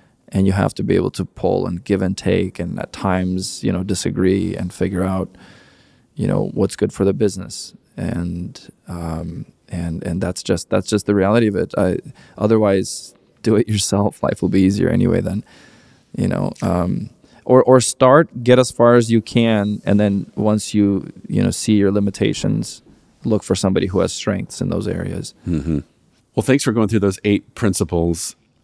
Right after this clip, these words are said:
Speaker 2: I'm, I'm, I'm sort of tempted to steer us towards a conclusion, but I wanna ask you this,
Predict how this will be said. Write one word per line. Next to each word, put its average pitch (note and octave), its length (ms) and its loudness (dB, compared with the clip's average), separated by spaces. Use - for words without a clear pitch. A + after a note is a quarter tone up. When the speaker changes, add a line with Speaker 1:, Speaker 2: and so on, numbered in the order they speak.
Speaker 2:
I'm, G2 220 2
I'm, F#2 480 2
I'm G2+ 140 0
sort D3+ 160 0
of - 80 -2
tempted G#2 340 0
to F2+ 240 -2
steer B2 300 0
us G#2 100 0
towards G#2 300 0
a - 20 -4
conclusion, F2+ 640 0
but D#2+ 260 -2
I - 60 -4
wanna G#2 180 0
ask G2 300 -4
you E2+ 160 -6
this, - 460 -4